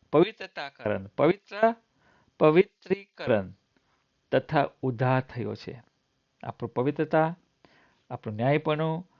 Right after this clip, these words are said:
આપણું જ્ઞાન, આપણો ઉદ્ધાર, આપણી શક્તિ, આપણું, આપણું, આપણું, આપણું સામર્થ પ્રભુ, પ્રભુ ઈસુ, પ્રભુ ઈસુમાં છે. પછી એકત્રીસ કલામાં શું કહે છે?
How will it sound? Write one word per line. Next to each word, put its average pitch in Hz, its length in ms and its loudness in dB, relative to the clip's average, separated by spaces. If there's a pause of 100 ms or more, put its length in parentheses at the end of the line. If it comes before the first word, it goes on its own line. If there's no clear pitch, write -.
(220)
આપણું - 240 -14 (440)
જ્ઞાન, 143 420 4 (520)
આપણો - 220 -8
ઉદ્ધાર, 139 680 8 (560)
આપણી 107 220 -8
શક્તિ, 156 680 0 (760)
આપણું, 107 380 -8 (280)
આપણું, 113 500 -10
આપણું, 113 560 -2
આપણું - 280 -8 (240)
સામર્થ 151 460 4 (340)
પ્રભુ, 117 260 -6
પ્રભુ 104 300 -6
ઈસુ, - 320 -10 (480)
પ્રભુ 110 240 -8
ઈસુમાં 101 380 -8
છે. - 240 -20 (1300)
પછી - 240 -8
એકત્રીસ 135 480 -4
કલામાં 135 240 -4
શું 151 160 -10
કહે 170 100 -10
છે? 175 280 -6